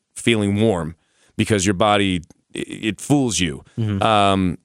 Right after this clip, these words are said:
Speaker 1: th-, that's why they say some people, they just go to sleep, and that's why they find them, because they just lay down and they, they just go to sleep and they freeze to death. So maybe hypothermia made her think that she was feeling different, and she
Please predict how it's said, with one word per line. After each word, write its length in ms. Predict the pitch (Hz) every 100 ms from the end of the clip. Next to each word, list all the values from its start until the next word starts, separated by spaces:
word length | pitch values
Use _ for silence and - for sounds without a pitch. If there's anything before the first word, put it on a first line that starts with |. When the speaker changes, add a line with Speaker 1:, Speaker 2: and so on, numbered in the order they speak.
| _ _
Speaker 1:
th-, 200 | - -
that's 120 | 110 107
why 60 |
they 40 | 107
say 140 | 117
some 180 | 104 117
people, 180 | 113 107
they 80 |
just 140 | 104 -
go 100 | 117
to 60 |
sleep, 360 | 113 - 101 - -
and 80 | -
that's 160 | 101 -
why 100 | 104
they 100 | 101
find 320 | - 107 92
them, 100 | 82
because 240 | 80 - 92
they 100 | 90
just 160 | 87 95
lay 160 | 101
down 320 | 98 95 90 85
and 100 | 85
they, 160 | 80
they 220 | 78 85
just 160 | 82 -
go 140 | 95
to 60 | 92
sleep 300 | - 92 87
and 60 | 87
they 80 | 85
freeze 260 | 110 104
to 80 | -
death. 240 | 78 65 - - - - - -
So 340 | - 139 - _
maybe 360 | 117 107 110 127
hypothermia 680 | 110 110 92 117 110 110
made 200 | 110 107
her 60 | 104
think 340 | - 104 92
that 120 | 101
she 180 | 95 -
was 220 | 104 104 -
feeling 400 | - 110 107 101
different, 420 | 104 - 127 135
and 220 | 107 104
she 320 | - 110 101